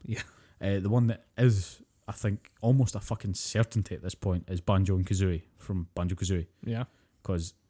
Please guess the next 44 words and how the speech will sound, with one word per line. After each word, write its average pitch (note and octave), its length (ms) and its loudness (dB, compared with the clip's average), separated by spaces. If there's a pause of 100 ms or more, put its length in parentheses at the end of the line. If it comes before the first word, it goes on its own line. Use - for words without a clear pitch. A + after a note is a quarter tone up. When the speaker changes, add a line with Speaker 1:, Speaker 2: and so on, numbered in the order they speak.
(140)
Speaker 2:
it G2 160 -8
started A2+ 260 -2
off A2 160 4
its G#2 100 -8
legacy G2+ 300 0
on G2 120 2
Nintendo, F#2+ 580 0
and G#2 120 0
then F#2+ 160 2 (100)
in G2+ 100 -2
Smash A2 300 0
Bros G2 180 -4
Ultimate, G#2+ 300 -2
it's - 80 -14
all G2+ 200 -4
about F#2+ 220 -4
just - 220 -8 (100)
honouring G2+ 540 0 (440)
legacies, G2 640 -2
honouring G2 520 2
video G2+ 240 4
game F2+ 160 0
legacies. F2 400 -4 (380)
Speaker 1:
Yeah. A2+ 200 -2
Speaker 2:
Ryu A2 500 6
and F2+ 220 -2
Ken G2+ 340 4
were F#2+ 140 2
in G2 100 4
there G2+ 140 2
because F2+ 360 -2
they F2+ 100 -2
have E2+ 140 -4
a E2 80 -6 (120)
fucking - 320 -6
long F#2+ 340 4
history F#2+ 440 0
on E2+ 400 -4 (280)
Nintendo G2 400 2
platforms, D#2+ 420 -6
same F#2+ 100 -2
with F#2 100 0
Mega G#2+ 180 4
Man. E2 160 0